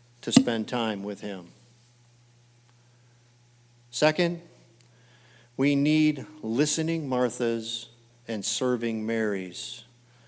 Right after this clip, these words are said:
Martha has become a symbol of action-oriented, responsible people who get the job done. Our world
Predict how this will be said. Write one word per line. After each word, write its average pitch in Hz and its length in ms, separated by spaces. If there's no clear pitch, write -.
Martha 165 400
has 147 240
become 135 400
a 123 120
symbol 151 640
of 101 220
action-oriented, 120 1300
responsible 123 760
people 110 400
who 104 140
get 120 260
the 123 100
job 110 380
done. 95 440
Our 123 160
world 165 640